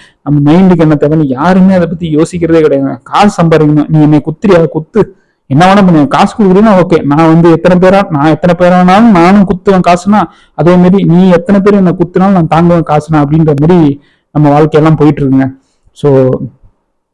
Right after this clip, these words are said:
இதுக்கு மத்தியில இந்த மெய்யழகன் படம் வந்து என்ன, நான் சொன்ன மாதிரி என்னோட உள்ளுக்குள்ள இருந்த இறுக்கம் எல்லாத்தையும் வந்து வெளியில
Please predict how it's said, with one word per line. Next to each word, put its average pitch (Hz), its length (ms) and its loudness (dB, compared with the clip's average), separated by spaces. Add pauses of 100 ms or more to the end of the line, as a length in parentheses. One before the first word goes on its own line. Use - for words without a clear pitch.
(180)
இதுக்கு 139 320 -2
மத்தியில 175 420 0 (280)
இந்த 160 200 -4
மெய்யழகன் 190 560 2
படம் 139 160 0
வந்து 160 200 2
என்ன, 170 340 2
நான் 151 220 0
சொன்ன 185 240 0
மாதிரி 190 240 2 (120)
என்னோட 156 300 0 (840)
உள்ளுக்குள்ள 220 480 0
இருந்த 170 240 0 (120)
இறுக்கம் 226 440 2
எல்லாத்தையும் 185 520 0
வந்து 160 420 2
வெளியில 202 420 2